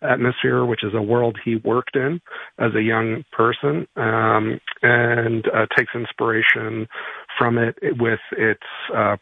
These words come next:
promises and its hauntingness and its grandeur. Uh, and what it gives us is a, a colorful and uh, kinetic and, uh, interactive exhibition, uh, that's been on view since, uh,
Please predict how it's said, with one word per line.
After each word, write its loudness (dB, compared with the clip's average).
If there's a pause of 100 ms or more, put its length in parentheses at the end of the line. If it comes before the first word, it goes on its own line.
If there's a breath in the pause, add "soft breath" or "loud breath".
promises 0
and -4
its -8 (100)
hauntingness 0
and -4
its -8 (340)
grandeur. 2 (400 loud breath)
Uh, 4
and 2
what 4
it 0 (480)
gives 2
us 0
is -2 (100)
a, 0
a -2
colorful 0
and 0 (540)
uh, 0 (140)
kinetic 0 (240)
and, -10 (160)
uh, -4
interactive 0
exhibition, 0 (480 loud breath)
uh, 2
that's 0
been 0
on 2
view -2 (140)
since, -8 (160)
uh, -2